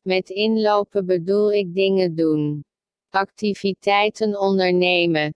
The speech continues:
die je normaaliter pas later in je leven zou doen.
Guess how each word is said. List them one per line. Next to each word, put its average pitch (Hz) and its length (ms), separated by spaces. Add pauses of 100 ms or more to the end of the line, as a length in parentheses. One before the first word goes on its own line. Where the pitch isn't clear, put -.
die 190 200
je 196 120
normaaliter 196 1000
pas 185 360
later 190 520
in 185 180
je 180 140
leven 190 540
zou 180 340
doen. 151 480